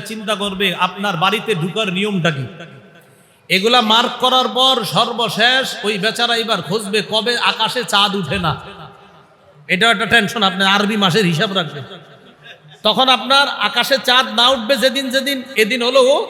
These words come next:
চুরি করার প্ল্যান। এবার যেদিন চুরি করবে, সর্বশেষ তেল লাগাবে শরীরে, লাগানোর পর সর্বশেষ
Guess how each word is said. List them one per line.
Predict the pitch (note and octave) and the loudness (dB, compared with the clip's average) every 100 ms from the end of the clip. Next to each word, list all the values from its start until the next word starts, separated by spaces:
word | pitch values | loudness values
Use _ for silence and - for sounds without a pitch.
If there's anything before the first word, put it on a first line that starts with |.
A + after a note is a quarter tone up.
| - | -6
চুরি | A#3 A#3 | -6 -2
করার | A3 B3 G#3+ | 0 0 0
প্ল্যান। | G3+ F3+ C3 - F#3+ D3+ - - - - _ - | 2 0 0 -8 -16 -16 -20 -20 -20 -20 _ -4
এবার | F#3+ A3+ | 2 4
যেদিন | F#3+ A3+ A#3+ F#3 | 4 0 -2 -4
চুরি | A#3+ B3 | -4 -2
করবে, | A3+ G#3+ G3+ | -2 -2 -4
সর্বশেষ | D#3 G#3 A3+ G#3+ D3+ B3 C#4 - A3+ | 0 0 0 -4 -2 -2 -2 -6 -4
তেল | G#3 | -4
লাগাবে | G3 G#3 A#3+ A#3 | -2 -2 -2 0
শরীরে, | F3+ G3+ G3 C#3+ G3 - D#3+ - - | 0 0 0 -2 -6 -14 -18 -18 -8
লাগানোর | C#3 G3+ A#3+ B3+ C4 | 0 4 4 4 4
পর | B3+ | 2
সর্বশেষ | G#3+ A3+ B3 A3+ - B3 C#4+ | 2 0 0 -2 2 2 2